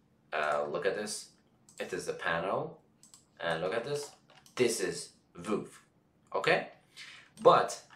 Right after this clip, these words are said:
uh, in this code, I said on mouse down, let's select panel that set active true, it is our text, and after that,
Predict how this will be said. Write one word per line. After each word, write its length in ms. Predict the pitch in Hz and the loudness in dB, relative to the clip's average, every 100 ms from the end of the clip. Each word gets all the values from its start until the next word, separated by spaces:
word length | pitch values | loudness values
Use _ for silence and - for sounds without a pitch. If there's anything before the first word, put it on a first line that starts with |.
| - - - | -20 -12 4
uh, 380 | 107 107 104 104 | 8 10 8 6
in 200 | 139 135 | 4 0
this 240 | 131 165 165 | 2 2 2
code, 600 | - - 95 98 - - - _ - | -2 4 6 6 2 -6 -14 _ 0
I 180 | 107 110 | 2 2
said 480 | - - 110 107 - - _ - | 2 6 6 2 -6 -20 _ 4
on 320 | 113 123 127 | 8 8 6
mouse 420 | 123 120 120 - | 4 4 4 -2
down, 540 | - 113 95 92 107 123 - _ _ - | 0 2 2 0 -2 -8 -14 _ _ -6
let's 320 | 101 104 101 | 2 2 2
select 800 | - - 95 87 90 87 - - | -4 -2 0 2 0 -4 -12 -12
panel 640 | - 98 92 87 90 87 - | -4 -2 0 0 0 -4 -4
that 180 | 85 85 | -2 -2
set 240 | - 92 | 0 0
active 460 | 87 85 - 78 - | 2 -2 -4 -8 -6
true, 480 | - 98 120 - - _ - | -2 2 2 -2 -10 _ -18
it 140 | - | -6
is 320 | 85 82 - - _ | -6 -4 -10 -16 _
our 200 | 85 82 | -4 -4
text, 540 | 80 - 175 - - - - - - - | -4 0 2 2 -4 -10 -18 -20 -18 -2
and 480 | 107 101 131 170 - - - | 2 4 4 0 -8 -16 -4
after 320 | 147 190 165 | 2 4 4
that, 460 | - 104 110 98 - | 2 2 -2 -2 -8